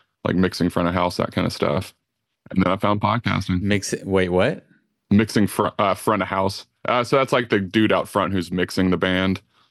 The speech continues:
Speaker 2: Oh, okay. See, I, yeah, I, I'm outside of my, uh, area of expertise <laughs> here. I don't even know it.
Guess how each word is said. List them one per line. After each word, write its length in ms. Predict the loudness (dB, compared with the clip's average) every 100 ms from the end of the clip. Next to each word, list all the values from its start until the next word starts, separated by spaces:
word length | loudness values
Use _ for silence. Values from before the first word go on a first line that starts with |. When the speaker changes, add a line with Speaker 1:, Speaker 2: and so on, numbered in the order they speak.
| _ _ _ 0
Speaker 2:
Oh, 960 | 2 2 2 0 0 2 2 2 2 2
okay. 420 | 2 2 0 0
See, 220 | 0 0
I, 100 | 0
yeah, 340 | 2 0 0 -4 -16 -20 -12
I, 140 | -10 -6
I'm 360 | -4 -4 -8 _ _
outside 520 | -2 -2 -2 0 0
of 100 | 0
my, 360 | 0 0 0 0
uh, 160 | -2 -2
area 280 | 0 0 2
of 60 |
expertise 720 | 0 -2 -2 -4 -2 -2 -4
<laughs> 400 | -6 -2 0 0 -2
here. 320 | 0 2 2
I 80 | 0
don't 120 | 0
even 200 | -2 0
know 180 | 2
it. 120 | 0